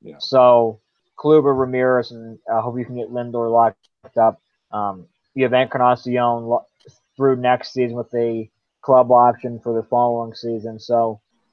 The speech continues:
Speaker 2: you do have guys that are staggered contract-wise, but, you know, I think, like Tim said, the addition of Hand is big, not only this year, but I think going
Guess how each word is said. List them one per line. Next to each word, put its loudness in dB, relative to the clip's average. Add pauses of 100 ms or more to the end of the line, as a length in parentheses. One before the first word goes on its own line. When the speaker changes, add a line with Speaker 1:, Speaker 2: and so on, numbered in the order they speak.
Speaker 2:
you 0
do 4
have 4
guys 4
that 2
are -4
staggered -2
contract-wise, -6
but, -6 (500)
you -10
know, 4
I 6
think, -2
like 2
Tim 0
said, 2
the 0
addition -2
of -4
Hand -2
is -8
big, 0
not 2
only 2
this 0
year, 0
but 0 (460)
I 0
think -6
going 2